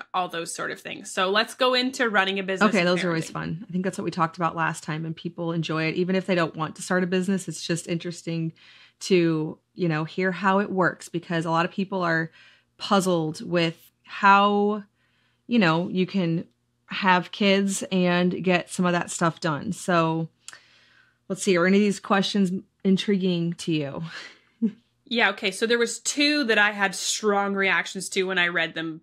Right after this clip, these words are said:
Speaker 1: before we started recording.
Speaker 2: Okay.
Speaker 1: The first one is, "How do you find time for your business with an infant? How do you schedule it when your husband has a full-time job?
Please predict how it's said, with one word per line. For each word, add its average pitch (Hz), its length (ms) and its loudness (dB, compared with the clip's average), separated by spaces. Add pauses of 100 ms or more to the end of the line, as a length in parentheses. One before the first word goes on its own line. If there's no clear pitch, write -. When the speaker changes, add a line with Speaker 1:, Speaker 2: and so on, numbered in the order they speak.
Speaker 1:
before 170 300 -8
we 170 80 -8
started 170 280 -8
recording. - 440 -10 (540)
Speaker 2:
Okay. 185 360 0 (300)
Speaker 1:
The 214 60 -18
first 240 320 4
one 214 200 0
is, 196 320 -4
"How 220 280 2
do 247 80 0
you 254 60 -4
find 262 240 2
time 233 240 4
for 233 80 -8
your 233 100 4
business 208 400 -2
with 233 120 -4
an 240 100 -4
infant? 190 600 -6
How 196 200 2
do 196 80 -2
you 190 100 -4
schedule 240 560 0
it 269 60 2
when 262 120 0
your 254 100 0
husband 240 280 0
has 240 120 -2
a 254 60 -2
full-time 226 420 -2
job? 185 380 0